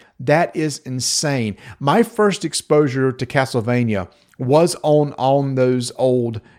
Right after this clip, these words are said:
Game Boy Advance games, and I remember my knees falling asleep, my legs falling asleep,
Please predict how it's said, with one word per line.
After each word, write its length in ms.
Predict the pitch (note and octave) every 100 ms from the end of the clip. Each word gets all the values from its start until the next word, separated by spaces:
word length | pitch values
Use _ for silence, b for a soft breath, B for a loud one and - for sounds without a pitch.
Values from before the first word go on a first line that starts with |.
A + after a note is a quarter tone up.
| b A#2
Game 320 | C3 C#3+ C3
Boy 240 | C3 C3
Advance 480 | A2 F#2 A2 C3 A#2+
games, 540 | - C#3+ C#3+ C#3 C3+ - B B B
and 160 | C3
I 100 | B2+
remember 720 | D#3 D#3 D3+ D#3 C#3+ C#3 B2+ - B _
my 260 | D3 C3+ C3
knees 300 | C3 D#3 C#3+
falling 360 | D3+ C#3+ C#3+
asleep, 440 | C3+ A#2+ D3 C#3 C3+
my 120 | B2
legs 300 | A#2+ C#3+ C#3+
falling 300 | - C3 C3+
asleep, 420 | B2+ - C3+ C#3